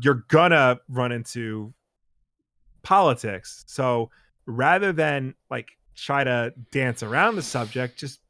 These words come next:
admit that there's gonna you know, there, there's gonna be some political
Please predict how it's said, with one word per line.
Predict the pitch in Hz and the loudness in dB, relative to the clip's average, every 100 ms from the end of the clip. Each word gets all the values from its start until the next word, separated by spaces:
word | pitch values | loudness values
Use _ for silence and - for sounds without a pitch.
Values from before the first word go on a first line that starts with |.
| _ _ _ _ _ - | _ _ _ _ _ -2
admit | 165 143 196 190 | 0 2 2 2
that | 156 135 | -2 0
there's | 147 | -2
gonna | 123 151 143 - _ _ - | 0 -2 -2 -6 _ _ -8
you | 151 | -4
know, | 127 | -4
there, | 135 | -4
there's | 143 143 135 | -2 -2 0
gonna | 151 143 | -2 -4
be | 143 147 147 - _ _ _ _ | -6 -8 -10 -14 _ _ _ _
some | - 165 | -4 -2
political | 135 160 185 196 139 113 | 0 0 2 2 2 0